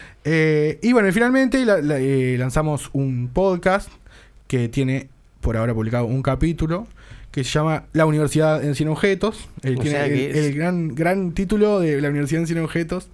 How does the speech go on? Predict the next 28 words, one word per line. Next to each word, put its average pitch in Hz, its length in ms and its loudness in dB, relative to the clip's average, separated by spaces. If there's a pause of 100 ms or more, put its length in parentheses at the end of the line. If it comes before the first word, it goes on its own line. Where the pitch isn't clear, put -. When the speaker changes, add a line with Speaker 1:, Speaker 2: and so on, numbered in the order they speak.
(120)
Speaker 2:
Se - 160 -2
prometen 143 360 2
noventa 131 220 2
y 127 40 2
nueve 131 160 2
capítulos 120 320 0
más. 143 100 2
Speaker 1:
Se 151 60 4
prometen 156 360 2
noventa 139 220 2
y 135 40 2
nueve 147 180 2
capítulos 156 300 0
más. 214 320 -2 (1200)
Es 165 180 2
una 170 140 4
serie 175 220 4
de 156 80 2
conversaciones 175 840 2
con 131 680 0 (140)
personas 160 540 2 (120)
que 135 120 -2
son 156 160 0
expertos 170 520 0
o 123 120 0
no 143 180 2
expertos, 147 720 -2
eh, 110 540 -2